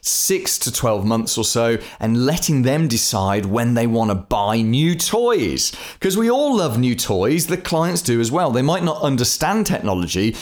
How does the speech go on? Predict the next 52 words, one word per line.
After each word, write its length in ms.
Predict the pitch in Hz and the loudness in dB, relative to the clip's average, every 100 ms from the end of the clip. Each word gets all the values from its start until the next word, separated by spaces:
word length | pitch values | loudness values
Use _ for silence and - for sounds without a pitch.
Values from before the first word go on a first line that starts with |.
| - - | -12 -10
but 140 | - | -4
they 180 | 107 101 | -4 -2
understand 540 | 98 95 98 - 87 82 | -2 0 0 0 0 0
how 160 | - | -2
they 160 | 78 80 | -2 -4
feel 580 | - - 170 113 107 - - | -4 -2 0 0 0 -6 -6
when 140 | 98 | -2
they 100 | 95 | 0
get 220 | 92 92 - | 0 -2 0
a 40 | |
new 440 | 92 90 87 82 | 0 0 0 -2
shiny 500 | - - 85 82 82 - | -4 -2 -2 0 -2 -2
laptop. 580 | 92 - - 60 50 - - | -4 -2 -4 -6 -6 -14 -6
So 100 | - | -2
let's 160 | 190 254 | 0 0
make 160 | 262 | -2
it 100 | 240 | -2
fun 380 | 202 - 175 165 | -4 -2 0 2
and 160 | 131 131 | 2 2
easy 240 | 131 110 | 2 0
for 80 | 107 | 0
them 160 | 110 107 | -2 -2
to 100 | 101 | -4
get 400 | - 104 - 82 | -2 -2 -2 -4
what 260 | 92 85 | -4 -2
they 240 | 87 87 - | -2 -2 -2
want. 500 | 85 76 58 - - - - - | -4 -4 -4 -8 -8 -14 -20 -4
Now, 120 | 143 | -2
there 120 | 151 | 0
is 80 | 202 | 0
a 60 | 196 | 0
great 360 | 151 175 151 | 0 0 0
book, 300 | 139 151 - - | -2 -2 -4 -2
uh, 180 | 110 107 | 0 0
about 280 | 98 147 156 120 | 0 0 0 0
this, 220 | 104 - | 0 0
'cause 160 | 131 | 0
what 120 | 131 196 | 2 2
we're 120 | 147 | 2
really 260 | 139 147 | 2 2
talking 240 | 139 127 104 | 0 -2 0
about 160 | 104 | -2
here 300 | 85 104 104 | 0 0 2
is 160 | 107 110 - | 2 -2 -4
systemizing. 760 | - - 262 226 170 110 85 80 | -4 -2 0 0 0 0 0 0
We're 80 | 101 | 0
talking 340 | 135 127 123 | -2 0 0
about 200 | 113 117 | 0 0
systemizing 920 | - - 185 - 180 180 170 170 170 - - | 0 0 -2 -2 0 0 0 0 -2 -4 -4
and 120 | 120 | -2
having 240 | 117 110 110 | 0 0 0
standard 560 | - 160 147 151 147 | -2 -2 0 0 -2